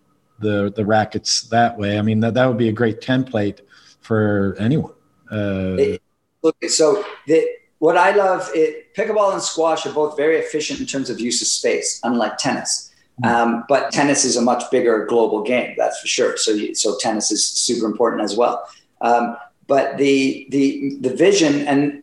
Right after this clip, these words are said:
Speaker 2: any new facility, in my opinion, should have this,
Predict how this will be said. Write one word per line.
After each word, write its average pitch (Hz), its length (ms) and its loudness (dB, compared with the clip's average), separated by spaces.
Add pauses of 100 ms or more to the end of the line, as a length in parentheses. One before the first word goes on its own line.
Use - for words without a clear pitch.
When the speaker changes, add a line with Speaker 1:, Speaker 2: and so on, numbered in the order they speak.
(100)
Speaker 2:
any 170 240 4
new 175 160 4
facility, 151 500 4
in 120 80 2
my 127 140 4
opinion, 127 340 2
should - 180 0
have 147 280 2
this, - 480 0